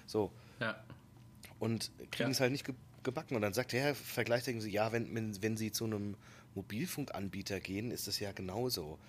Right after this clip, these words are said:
Speaker 1: Ich so, „Ihr seid aber kein
Speaker 2: <laughs>
Speaker 1: fucking Mobilfunkanbieter. Was ist denn los
Speaker 2: Genau.
Speaker 1: mit euch? Ihr, ihr, ihr sa-,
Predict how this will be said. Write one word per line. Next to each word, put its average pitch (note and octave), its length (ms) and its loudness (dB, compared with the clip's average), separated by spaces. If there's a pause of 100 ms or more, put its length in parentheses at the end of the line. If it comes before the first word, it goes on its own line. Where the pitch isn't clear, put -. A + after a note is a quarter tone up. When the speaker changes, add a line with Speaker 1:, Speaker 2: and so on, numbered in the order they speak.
(260)
Speaker 1:
Ich - 120 -10
so, G#2 160 -2
„Ihr A2+ 160 -2
seid B2 200 -2
aber D3+ 140 2
kein C#3 320 8
Speaker 2:
<laughs> - 0 -
Speaker 1:
fucking D3 380 4
Mobilfunkanbieter. C3+ 1000 0
Was A2+ 140 0
ist - 120 0
denn B2+ 120 2
los C#3+ 160 2
Speaker 2:
Genau. B2+ 240 4
Speaker 1:
mit G#2 100 4
euch? - 80 -10 (340)
Ihr, A2+ 200 -2
ihr, B2+ 200 4
ihr C3 160 6
sa-, B2 200 0